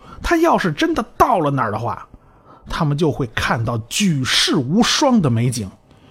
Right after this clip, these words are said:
因为河流的源头是个大湖，现在叫做阿根廷湖，湖的对岸就是雪白的冰川，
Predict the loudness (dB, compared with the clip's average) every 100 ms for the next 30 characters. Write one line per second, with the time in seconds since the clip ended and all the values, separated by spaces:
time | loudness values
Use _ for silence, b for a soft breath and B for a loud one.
0 | b 2 4 6 2 2 4 6 4 4
1 | 2 0 0 -2 -2 -4 -6 -4 -4 -2
2 | -6 -4 0 0 -2 -6 B B -4 0
3 | 2 2 0 -2 -2 -4 0 2 2 0
4 | 0 -2 -2 -2 -4 -4 -4 -4 B B
5 | B -16 -6 -2 0 0 -2 -2 -2 -2
6 | -4 -6 -6 -8 -6 -8 -10 -6 -2 0
7 | 2 2 0 0 0 0 -2 -4 -2 2
8 | 4 4 2 2 2